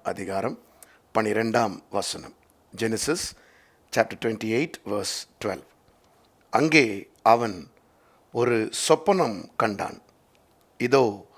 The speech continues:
ஒரு ஏணி பூமியிலே வைக்கப்பட்டிருந்தது. அதன் நுனி வானத்தை எட்டியிருந்தது. அதிலே தேவதூதர் ஏறுகிறவர்களும் இறங்குகிறவர்களுமாய் இருந்தார்கள்.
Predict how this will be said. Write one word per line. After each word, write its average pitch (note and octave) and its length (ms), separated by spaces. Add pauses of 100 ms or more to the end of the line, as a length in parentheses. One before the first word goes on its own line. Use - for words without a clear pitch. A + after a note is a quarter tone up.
(640)
ஒரு D3 320
ஏணி D#3 520 (200)
பூமியிலே D3+ 680
வைக்கப்பட்டிருந்தது. G#2+ 1000 (880)
அதன் C#3 260
நுனி D3+ 540 (480)
வானத்தை C3 880
எட்டியிருந்தது. A#2 800 (760)
அதிலே A#2 520 (720)
தேவதூதர் D#3 640 (200)
ஏறுகிறவர்களும் C3+ 800 (680)
இறங்குகிறவர்களுமாய் C3 1120 (260)
இருந்தார்கள். F2 540